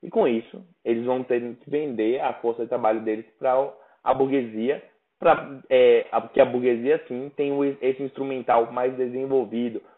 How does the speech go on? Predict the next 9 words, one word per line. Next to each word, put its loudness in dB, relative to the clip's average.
a -8
máquina, -2
é, 2
que 0
antes 0
era 6
tipo -8
um -4
martelinho, -2